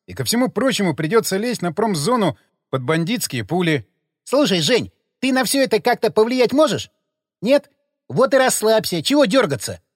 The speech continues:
Напалм обернулся и настороженно глянул на подругу и полез в карман за сигаретами. «А вот я могу попытаться втихаря покурить,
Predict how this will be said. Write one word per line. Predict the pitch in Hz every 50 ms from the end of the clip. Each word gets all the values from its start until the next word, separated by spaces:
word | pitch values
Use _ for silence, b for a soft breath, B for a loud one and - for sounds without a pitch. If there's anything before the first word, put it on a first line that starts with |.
| _ _ _ _ _ _ _
Напалм | - 92 98 - 208 233 233 220
обернулся | 214 190 208 208 208 220 240 226 196 - 196
и | 180
настороженно | 170 170 147 - 185 190 220 220 185 165 190 175
глянул | 147 156 196 220 208 190 185 175
на | 160 151 147
подругу | - 160 156 151 202 220 226 190 165 170
и | 139
полез | - 143 143 185 202 - -
в | -
карман | - 147 147 156 175 170 135
за | 147
сигаретами. | 143 - 151 143 160 156 135 98 87 - 82 76 78 - _ _ _ _ _ _
«А | - 147 170
вот | 196 208 202
я | 202 254 269 240
могу | 202 151 139 139
попытаться | 113 139 - 170 - 240 233 - 202 170
втихаря | - 190 156 - 208 220 240 240
покурить, | - _ _ - 202 - - 233 233 196 175 156 147 - - -